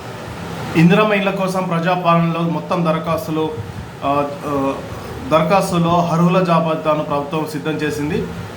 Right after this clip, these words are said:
ఇళ్ల కోసం మొత్తం డెబ్బై ఏడు లక్షల పద్దెనిమిది వేల మంది దరఖాస్తు చేసుకోగా,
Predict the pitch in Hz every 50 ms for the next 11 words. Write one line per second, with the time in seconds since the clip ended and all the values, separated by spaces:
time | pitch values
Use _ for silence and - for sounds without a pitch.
0 | - - - 160 170 185 214 226 226 226 214 202 - 220 208 196 175 175 175 202
1 | 196 196 170 160 - 170 185 185 185 185 180 180 175 175 170 170 170 170 170 170
2 | 156 - 165 160 165 160 160 156 156 156 156 156 156 156 143 147 147 147 143 156
3 | 156 - - - - 147 147 143 - - 156 147 143 175 208 - -